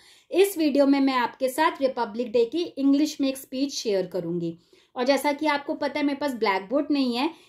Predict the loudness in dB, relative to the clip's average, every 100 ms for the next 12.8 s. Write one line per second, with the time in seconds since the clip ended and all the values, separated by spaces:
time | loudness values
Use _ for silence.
0 | -6 -4 4 6 6 4 4 2 4 2
1 | 0 2 2 4 4 2 -2 -4 -4 0
2 | 0 0 -6 -8 -8 -6 -6 -8 _ _
3 | _ -12 0 4 4 2 0 0 -2 -2
4 | -4 -2 -4 -4 -4 -4 -2 -4 0 2
5 | 4 2 -2 -6 -4 -2 -2 -2 -2 -4
6 | -2 -2 0 -2 -2 -2 -4 -4 -6 -16
7 | -14 -12 -12 -12 -16 _ _ -4 0 4
8 | 4 2 -4 -2 -4 0 0 2 2 0
9 | -2 -2 2 2 2 -2 -2 -6 -10 -2
10 | -2 0 0 0 -2 4 4 4 -4 _
11 | -10 -6 -2 -2 -4 -8 -14 _ _ _
12 | -10 0 2 4 2 0 -4 -4